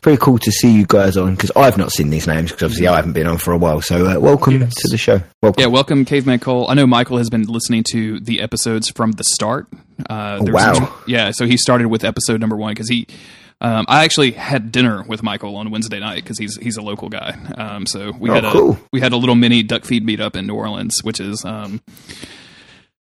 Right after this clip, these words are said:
Speaker 3: went about as well as you can expect. Um, so yeah, it, Michael's a really, really nice guy. We're gonna get together and play some Diablo sometime pretty soon.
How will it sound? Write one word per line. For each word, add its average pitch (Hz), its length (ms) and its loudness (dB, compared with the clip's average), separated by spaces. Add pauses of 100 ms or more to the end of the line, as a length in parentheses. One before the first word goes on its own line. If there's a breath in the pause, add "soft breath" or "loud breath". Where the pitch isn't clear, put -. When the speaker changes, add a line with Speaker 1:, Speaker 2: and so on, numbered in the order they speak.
(580)
Speaker 3:
went 147 220 6
about 127 180 2
as 117 140 -2
well 117 160 -2
as 110 100 -6
you 110 80 -6
can 107 140 -6
expect. - 400 -6 (580 loud breath)
Um, 120 420 2 (1300 loud breath)
so - 140 2
yeah, 120 300 2
it, 131 440 0
Michael's 135 260 4
a 127 40 0
really, 120 160 0
really 113 160 -2
nice 107 220 -6
guy. 104 180 -6
We're 123 120 -2
gonna 127 120 4
get 120 100 0
together 110 200 -4
and 110 80 -6
play 110 140 -8
some - 120 -6
Diablo 95 340 -10
sometime - 380 -10
pretty - 220 -16
soon. - 280 -12